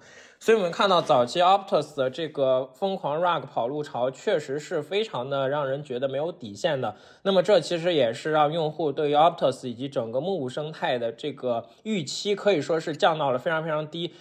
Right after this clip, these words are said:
所以我们会看到在八、九月份大家都在聊 Move 的时候，其实无论是 Optus 跟 Sway 可以说都是明星级别的，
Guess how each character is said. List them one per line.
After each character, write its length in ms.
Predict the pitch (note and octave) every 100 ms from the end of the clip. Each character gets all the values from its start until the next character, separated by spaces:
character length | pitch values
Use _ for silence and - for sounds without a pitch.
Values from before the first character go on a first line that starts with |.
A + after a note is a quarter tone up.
| - -
所 180 | G3
以 40 | B3
我 80 | F3+
们 80 |
会 120 | D#3+ E3
看 280 | - F#3
到 160 | D#3+ C#3+
在 160 | F3 D#3+
八、 240 | F3+ G3+
九 200 | G3+ A#2
月 160 | D3 C#3
份 220 | E3 C3+
大 140 | D#3
家 100 | D#3+
都 180 | D#3 F3
在 180 | F3 D3
聊 200 | A#2+ B2
Move 320 | E3+ F3 A#2+
的 140 | A#2
时 160 | A#2+ A#2+
候， 160 | C3 A#2
其 80 |
实 100 | C#3
无 180 | C3+ A#2
论 140 | F#3+ F3+
是 100 | E3+
Optus 360 | D#3+ E3 C3+
跟 160 | C#3+ D3
Sway 280 | - C3 A2+
可 200 | - E3+
以 40 |
说 160 | D3 E3
都 160 | F3
是 140 | E3+ B2+
明 240 | A2 D3
星 240 | F#3 F3+
级 140 | F3+ B2+
别 180 | A2+
的， 140 | A2